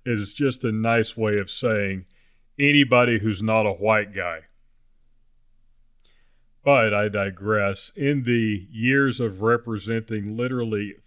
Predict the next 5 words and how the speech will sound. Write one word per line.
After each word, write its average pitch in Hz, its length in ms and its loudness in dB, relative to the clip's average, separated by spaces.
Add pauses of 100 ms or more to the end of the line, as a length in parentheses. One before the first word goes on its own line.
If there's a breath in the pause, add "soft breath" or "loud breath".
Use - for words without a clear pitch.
(120)
thousands 110 760 -2
of 87 280 -12 (520)
persons 104 640 -6
of 90 280 -10
color 101 460 -4